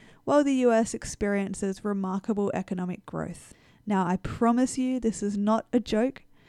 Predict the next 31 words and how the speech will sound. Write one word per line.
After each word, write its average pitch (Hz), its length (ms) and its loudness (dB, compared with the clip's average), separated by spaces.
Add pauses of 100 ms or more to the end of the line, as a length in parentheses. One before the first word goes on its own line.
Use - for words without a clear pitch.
(360)
In 214 100 -4
two 269 160 0
thousand 254 320 2
and 233 140 0
seven, 240 420 0 (380)
Mexico 214 420 -2
suffered 196 540 -4
a 180 200 -4
tortilla 220 480 -2
crisis, 208 640 -2
which - 240 -10
was 185 220 -2
a 190 100 -4
direct 185 440 -4 (120)
impact 196 560 -4
of 190 100 -6
the - 120 -8
implementation 190 840 -6
of 190 160 -8
nafta. 175 480 -8 (760)
This 208 200 -2
clearly 196 420 -2
demonstrates 226 760 -2
the - 140 -6
inequalities 262 720 0
that 254 140 -2
existed 240 580 -2
between 220 380 -2
the 214 80 -2
two 214 200 -6
nations 190 540 -6